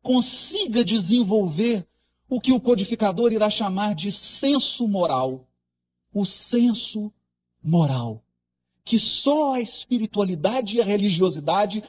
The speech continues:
pode desenvolver no homem. Mas o tempo flui,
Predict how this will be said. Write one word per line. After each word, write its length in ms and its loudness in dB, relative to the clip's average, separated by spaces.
pode 300 6
desenvolver 500 -4
no 80 -6
homem. 260 -10
Mas 160 0
o 60 -4
tempo 240 -2
flui, 260 -14